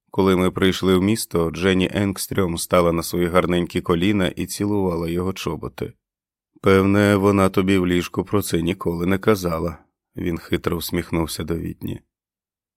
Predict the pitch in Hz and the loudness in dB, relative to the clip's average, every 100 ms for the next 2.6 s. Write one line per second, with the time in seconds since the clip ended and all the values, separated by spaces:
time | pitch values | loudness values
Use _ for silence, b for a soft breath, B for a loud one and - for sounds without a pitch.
0 | _ 101 85 90 95 98 85 85 - 85 | _ -2 0 2 2 0 -4 -4 -8 -10
1 | - - - - 80 - - - _ _ | -10 -10 -12 -10 -12 -14 -20 -20 _ _
2 | _ _ - 131 131 - | _ _ 0 2 2 -2